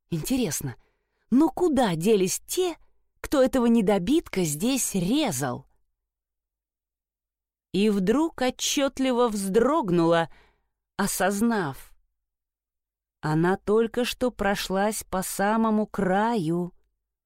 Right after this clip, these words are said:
вернее, всё ещё продолжает по нему гулять.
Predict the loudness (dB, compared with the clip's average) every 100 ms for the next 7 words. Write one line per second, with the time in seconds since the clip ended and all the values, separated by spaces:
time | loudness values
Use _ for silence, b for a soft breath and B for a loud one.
0 | _ _ -2 0 2 2 2 0 -2 -6
1 | _ _ _ _ _ _ -10 -4 -2 0
2 | 0 0 -2 -4 0 0 2 2 0 0
3 | 0 -2 -4 0 2 4 2 2 0 0
4 | 0 -4 -8 -14